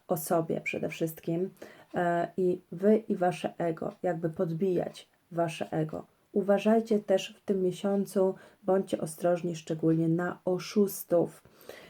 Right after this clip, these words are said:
Em, przede wszystkim też pojawia mi się, y, tutaj, y, karta śmierci. Śmierć zawsze znaczy, e, zakończenie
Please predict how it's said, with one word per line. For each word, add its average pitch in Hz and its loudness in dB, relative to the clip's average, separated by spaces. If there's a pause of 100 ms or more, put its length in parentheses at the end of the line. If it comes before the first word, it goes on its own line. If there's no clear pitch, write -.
(200)
Em, 175 0 (600)
przede 320 6
wszystkim 214 0
też 214 4
pojawia 202 2
mi 190 2
się, 180 0 (340)
y, - -2
tutaj, 180 0 (520)
y, 170 2
karta 180 -2
śmierci. 170 -4
Śmierć 185 0 (200)
zawsze 185 -2
znaczy, 180 -2 (320)
e, 175 2
zakończenie 175 -2